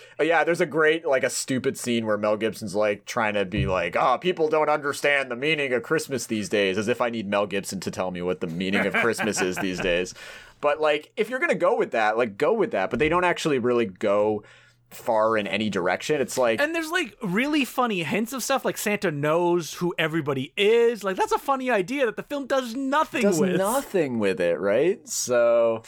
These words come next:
Speaker 1: I don't know.
Speaker 2: Yeah,
Speaker 1: I
Speaker 2: bad.
Speaker 1: mean,
Speaker 2: Not recommend. No blind buy here. And I'm gonna spoil it for people. The kid doesn't even get killed at the end of the movie.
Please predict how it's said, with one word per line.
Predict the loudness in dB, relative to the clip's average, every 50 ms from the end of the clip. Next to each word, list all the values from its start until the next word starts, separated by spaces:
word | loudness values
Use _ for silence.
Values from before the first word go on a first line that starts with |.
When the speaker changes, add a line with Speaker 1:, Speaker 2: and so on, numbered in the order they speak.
| -16 -18 -18 -16 -16 -18 -18 -18 -20 -20 -20 _ _ -4
Speaker 1:
I | -2 0 2 2 2 2
don't | 0 -2 0
know. | 2 2
Speaker 2:
Yeah, | 2 2 2 4
Speaker 1:
I | 4 4
Speaker 2:
bad. | 2 2 2 2
Speaker 1:
mean, | 2 2
Speaker 2:
Not | 0 0 0 0
recommend. | -2 -4 -4 -4 -2 -2 -2 0 0
No | 0 -2 -2 0
blind | 0 0 0 0 0
buy | 0 0 0 0
here. | 0 0 0 0 0 0 -2 -2 -2
And | -2 -2 -2 0
I'm | 0 -2 0 0
gonna | 0 -2
spoil | -2 -2 0 0 0 0
it | 0
for | -2 -4
people. | -4 -4 -4 -2 -2 -4 -4 -4 -4
The | -6 -6
kid | -4 -2 -2 -2 0 0
doesn't | 0 -2 -2 -2 -4
even | -4 -2 -2 -2
get | -2 -2 -4 -2
killed | -2 0 0 0 0
at | -4 -4
the | -2 -2
end | -2 -2
of | -2 -4
the | -2
movie. | -2 0 -2 -2 -2 -4 -8 -8